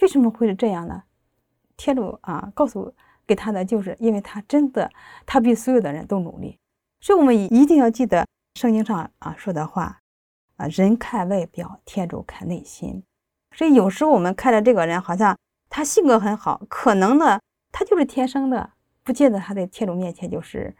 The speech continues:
最好的。可能我自己脾气不好，但是我努力了很多，可能我仍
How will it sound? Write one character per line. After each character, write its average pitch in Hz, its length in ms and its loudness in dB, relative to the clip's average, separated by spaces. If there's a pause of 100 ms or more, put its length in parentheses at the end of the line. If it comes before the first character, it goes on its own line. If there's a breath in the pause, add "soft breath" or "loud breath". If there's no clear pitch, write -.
(140)
最 220 140 -2
好 - 220 -10
的。 196 180 -16 (220)
可 - 180 -2
能 320 160 4
我 254 160 6
自 302 160 -2
己 226 100 4
脾 - 120 -8
气 226 160 0
不 220 120 -4
好， - 300 -2 (320)
但 311 120 2
是 277 120 2
我 190 260 2 (400)
努 214 220 6
力 285 140 6
了 180 120 0
很 165 280 -14
多， 165 360 -14
可 - 140 -6
能 285 140 2
我 240 120 2
仍 285 160 -2